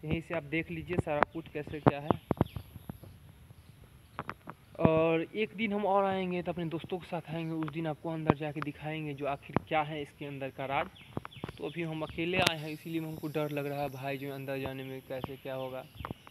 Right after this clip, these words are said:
तो भी हम जाएंगे नहीं। यहाँ से आपको दिखा दिए, मैं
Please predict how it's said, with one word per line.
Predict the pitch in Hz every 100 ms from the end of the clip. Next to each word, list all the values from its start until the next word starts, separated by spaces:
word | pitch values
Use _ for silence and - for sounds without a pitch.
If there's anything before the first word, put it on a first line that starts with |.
| -
तो | -
भी | 147
हम | 143
जाएंगे | 139 135 135
नहीं। | 131 131 139 - - - - - - -
यहाँ | 147
से | 143 151
आपको | -
दिखा | 160 143 -
दिए, | 156 170 233
मैं | 185 139 135 139 139